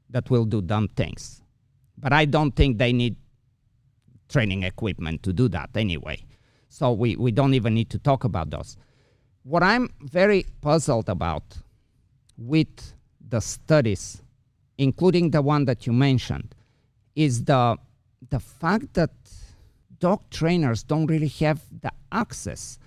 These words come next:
So when somebody says, "I have a better way,"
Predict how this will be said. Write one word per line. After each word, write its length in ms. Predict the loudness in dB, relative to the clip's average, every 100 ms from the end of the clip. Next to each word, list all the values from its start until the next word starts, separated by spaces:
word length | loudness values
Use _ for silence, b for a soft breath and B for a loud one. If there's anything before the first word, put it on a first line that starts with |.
| _ _ _ _ _
So 200 | _ -2
when 280 | 2 2 2
somebody 500 | 0 -2 0 2 0
says, 460 | 0 0 0 0 -4
"I 160 | -4 -4 -2
have 200 | 0 0
a 60 | -2
better 520 | -4 -2 0 2 0
way," 560 | -2 -4 -4 -4 -8